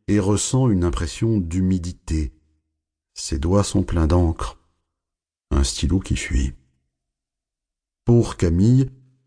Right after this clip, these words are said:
c'est avec ce stylo que l'histoire commence à proprement parler. Ou avec le fait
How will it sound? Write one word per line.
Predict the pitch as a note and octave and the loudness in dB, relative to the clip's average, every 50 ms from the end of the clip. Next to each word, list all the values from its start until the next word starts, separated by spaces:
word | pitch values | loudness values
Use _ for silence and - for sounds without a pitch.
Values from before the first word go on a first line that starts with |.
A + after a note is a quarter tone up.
| _ _ _ - | _ _ _ -12
c'est | A#2 - - - C3 C3 | -10 -6 -2 -2 0 0
avec | C#3 C3+ C#3 D3 C#3+ - | 2 2 2 0 0 -2
ce | - B2 | -2 -2
stylo | G#2 - - - - - A2+ A2 B2 C#3 D3+ D#3 | -2 -4 -6 -10 -4 -2 0 2 2 2 0 -2
que | - - G2+ | -2 -4 -4
l'histoire | F#2+ F#2+ - - - A#2+ A#2+ B2 - | -4 -4 -6 -4 -2 -2 -2 -2 -2
commence | - G2+ G#2 A2+ A#2+ B2 - - | -2 0 2 2 0 0 -2 -4
à | F#2 - | -6 -6
proprement | - - G#2+ - - D#2+ F2 F#2 F#2 | -4 -6 -4 -4 -4 -4 -4 -4 -4
parler. | - F#2 E2+ - E2+ D2+ C#2+ B1+ - - _ _ _ _ _ _ _ _ _ _ _ _ _ _ _ _ _ - | -2 -2 -2 -2 -2 -2 -2 -4 -6 -10 _ _ _ _ _ _ _ _ _ _ _ _ _ _ _ _ _ 0
Ou | C3+ C3+ | 2 2
avec | B2 A#2+ B2+ B2+ - | 4 2 2 2 2
le | A#2 A2+ | 0 0
fait | - - D#3+ E3+ - - - | 0 0 -2 -2 -2 -8 -18